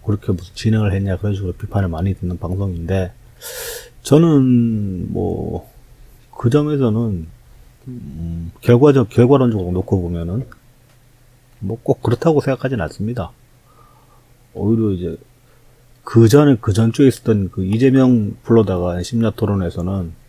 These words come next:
이 대담 프로라, 거의 대-, 대담 수준으로 그냥 정부 비판적인 이야기가 오-, 오갔는데,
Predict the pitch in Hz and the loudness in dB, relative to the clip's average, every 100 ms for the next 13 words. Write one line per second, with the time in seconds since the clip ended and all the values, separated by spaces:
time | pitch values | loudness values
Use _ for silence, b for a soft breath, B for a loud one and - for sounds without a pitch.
0 | _ _ _ _ - 104 - 117 135 - | _ _ _ _ -6 -2 2 2 2 2
1 | 117 104 - - - 113 110 101 92 113 | 0 0 -2 -10 0 2 4 2 2 2
2 | 107 131 117 113 117 113 95 87 87 82 | 4 4 2 -2 -2 0 -2 -4 -6 -6
3 | 107 110 104 107 127 120 110 95 90 87 | -4 -2 -4 -2 -2 0 0 -2 -4 -2
4 | 98 101 104 85 80 - 101 110 123 113 | 0 2 0 -2 -6 -4 -2 2 2 2
5 | 117 | -2